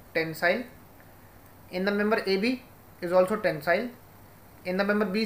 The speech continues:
C tensile, सी डी पे आ रहा है ज़ीरो force and B डी पे आ रहा है compressive nature। So इस तरीके से हम लोगों ने अलग-अलग members पे forces वर्कआउट किए using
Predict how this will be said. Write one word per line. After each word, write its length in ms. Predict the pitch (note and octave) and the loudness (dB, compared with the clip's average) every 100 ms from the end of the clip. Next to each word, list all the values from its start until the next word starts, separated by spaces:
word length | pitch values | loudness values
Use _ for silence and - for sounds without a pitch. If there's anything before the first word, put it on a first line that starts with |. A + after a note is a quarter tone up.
| A3 | -2
C 140 | C4 B3+ - - - - - - D#3+ | -4 -6 -16 -20 -20 -20 -20 -10 -8
tensile, 420 | D#3+ F#3+ G3 A#3+ - - - - - - - - - | -4 0 0 0 -10 -20 -20 -20 -20 -20 -20 -20 -14
सी 140 | - G#3 | -4 -2
डी 80 | A3 | 6
पे 80 | |
आ 40 | A#3 | 6
रहा 60 | |
है 40 | A3 | 6
ज़ीरो 160 | A#3 | 2
force 300 | A3+ B3+ C4+ - - - - E3 F#3+ | 4 2 0 -8 -20 -20 -4 6 8
and 180 | A#3 A#3 - - - E3 | 8 4 -4 -18 -10 -4
B 120 | G3 | 0
डी 120 | A#3+ | 4
पे 100 | B3 | 8
आ 80 | F#3+ | 10
रहा 120 | F#3 | 10
है 260 | A3+ C#4 - - - - F3+ | 6 0 -10 -20 -20 -2 -2
compressive 480 | F3+ F#3 F3+ C#4 - - - D#3+ | 0 -2 0 -2 -2 -14 -18 -10
nature। 240 | D#3 D3+ C3 - - - - - - - - | -10 -10 -14 -16 -20 -20 -20 -20 -20 -14 -6
So 40 | |
इस 240 | F#3+ A#3 A#3+ | -2 0 2
तरीके 260 | A#3+ A#3+ | 0 2
से 60 | A#3+ | 0
हम 120 | A#3 | 0
लोगों 160 | A#3 A3+ | 0 0
ने 180 | A#3+ C#4 - - - - - - - - - | 0 -2 -8 -20 -20 -20 -20 -20 -20 -2 6
अलग-अलग 440 | F#3 B3+ C4 C4 | 8 10 10 8
members 400 | G#3 G3+ A#3 B3 - | 6 8 6 6 2
पे 140 | G3+ A#3 - - - - - | 4 4 0 -16 -20 -20 2
forces 340 | G#3 G#3 C4+ G#3+ | 4 4 4 4
वर्कआउट 380 | A3 A3 G#3+ | 6 6 4
किए 220 | F#3+ G#3 C4 - - - - - E3 | 2 0 0 -6 -20 -20 -20 -12 0
using 340 | G3+ F#3 B3 | 2 4 2